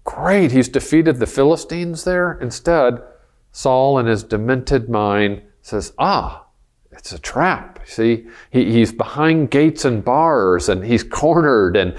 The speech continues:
and I can engage in siege warfare. I'll get him that way." David knew that Saul had it out for him. So what did he do? What did David do? He inquired of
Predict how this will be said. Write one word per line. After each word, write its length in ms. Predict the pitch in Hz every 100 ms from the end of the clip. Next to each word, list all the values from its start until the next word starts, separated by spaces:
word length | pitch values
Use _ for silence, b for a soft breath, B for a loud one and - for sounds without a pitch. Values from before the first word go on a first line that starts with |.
| B -
and 100 | 120
I 80 | 123
can 180 | 139 123
engage 520 | 104 131 151 151 139
in 120 | 120
siege 440 | - 156 160 135
warfare. 500 | 123 135 160 - 95
I'll 100 | 92
get 200 | 95 131
him 160 | 147 139
that 240 | 151 143
way." 380 | 107 90 82 82 _ _ _ _ _ _ _ _ _ _ 139 127 -
David 420 | - 113 123 127 98
knew 400 | 107 127 92 101
that 160 | 104
Saul 400 | - - 95 98
had 200 | 90 104
it 120 | 98 98
out 260 | 110 107
for 140 | 101 87
him. 260 | 87 90
So 160 | - 117
what 200 | 139 233
did 120 | 269
he 120 | 254
do? 440 | 233 180 202 240 - _ _
What 140 | 175
did 120 | 220
David 380 | 220 214 214 208
do? 340 | 202 196 202 202 _ _ _ _ _ _
He 200 | - 123
inquired 1080 | 127 120 - 104 92 90 87 98 98 - - _ -
of 480 | 92 87 90 -